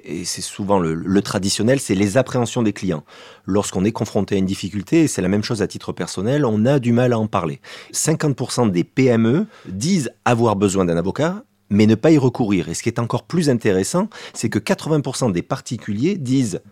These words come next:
et pensent que les avocats sont les mieux à même de résoudre leurs difficultés, mais ils n'iront pas en voir un. Ça, c'est un des premiers freins. Le deuxième frein, c'est un déficit d'image de la profession, puisque l'avocat encore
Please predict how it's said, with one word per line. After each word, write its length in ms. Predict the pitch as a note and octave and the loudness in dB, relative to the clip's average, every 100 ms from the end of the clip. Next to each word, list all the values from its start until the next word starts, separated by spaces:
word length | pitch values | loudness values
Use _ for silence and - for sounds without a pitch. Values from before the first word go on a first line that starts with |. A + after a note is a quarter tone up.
| _ - | _ -6
et 80 | |
pensent 400 | - - F#3 - | -4 0 0 0
que 100 | - | -2
les 140 | F#2+ F#2+ | 0 2
avocats 300 | G2 - F#2 | 0 0 -2
sont 140 | - | -2
les 120 | D#2+ | 0
mieux 280 | F2 F#3 F3 | 2 4 4
à 40 | C#3+ | 4
même 280 | G#2 D2 - _ - | 2 0 -8 _ -2
de 120 | G2 | 2
résoudre 500 | F#2+ G2+ G#2+ F#2 D#2 | 2 2 2 -2 0
leurs 260 | F#2+ A2+ C3+ | 2 2 2
difficultés, 680 | A#2 - - F2 D3 A3 - _ _ - | -2 -4 -8 -6 -4 -4 -8 _ _ -2
mais 100 | G2 | 2
ils 100 | G2+ | 4
n'iront 280 | G#2 G2+ G2 | 4 2 0
pas 80 | F3 | 2
en 120 | E3 | 2
voir 300 | B2 G#2+ - | 0 -6 -8
un. 100 | D#2+ C#2+ _ _ - | -10 -10 _ _ -8
Ça, 280 | - F3 F3 | 2 2 2
c'est 200 | A2+ B2 | 0 0
un 60 | |
des 100 | A2 | 0
premiers 260 | - F#2 E2+ | -2 -4 -4
freins. 200 | - - _ - - - | -8 -18 _ -20 -20 -12
Le 160 | G2+ A2 | -2 2
deuxième 340 | B2+ A#2+ A2 | 2 2 0
frein, 220 | - F3 G3 | 0 0 0
c'est 320 | - A#2 G#2+ | 0 0 0
un 80 | F#2+ | -2
déficit 720 | G#2+ B2 C3+ - - - - - | -2 -2 -4 -4 -6 -8 -18 -8
d'image 400 | F#2 G2+ A2+ F#2 | -2 0 0 0
de 100 | E2+ | -2
la 80 | |
profession, 460 | - G#2+ G#2 - F3+ | -2 -4 -4 -4 -4
puisque 260 | - - G2 G2+ | -6 -4 -4 0
l'avocat 440 | A2 A#2 - G#2+ | 0 0 -2 -2
encore 420 | G2+ A2+ D#3 - | -2 -2 -2 -4